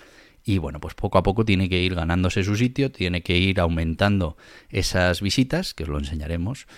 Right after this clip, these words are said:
os lo contaremos. Oye, mira, pues mira, ya hemos ganado tantas visitas. Y cuando ya haya una base más o menos firme de, de visitas y de tráfico,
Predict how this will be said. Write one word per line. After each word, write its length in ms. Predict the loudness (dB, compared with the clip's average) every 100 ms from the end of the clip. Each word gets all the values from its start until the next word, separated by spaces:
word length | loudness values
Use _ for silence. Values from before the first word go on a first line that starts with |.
| -20 -20 -12
os 60 |
lo 100 | -12
contaremos. 560 | -10 -8 -4 -2 -2 -4
Oye, 140 | -8
mira, 180 | -8 -8
pues 220 | -10 -8
mira, 160 | -6 -4
ya 100 | -4
hemos 180 | -2 -2
ganado 220 | -2 -2
tantas 240 | -2 -2
visitas. 420 | -2 -4 -6 -8 -6
Y 120 | -4
cuando 260 | -2 0 2
ya 140 | 2
haya 200 | 4 2
una 440 | 2 4 4 2 -2 -14 -14 -14 -20 _
base 480 | 0 2 4 2 2
más 300 | 2 2 2
o 60 |
menos 300 | 2 4 2
firme 360 | 2 2 2 0
de, 420 | 0 0 -2 -4
de 400 | -6 -4 -4 -4
visitas 560 | -2 0 2 2 -2 -2
y 40 |
de 100 | -2
tráfico, 440 | 0 2 2 0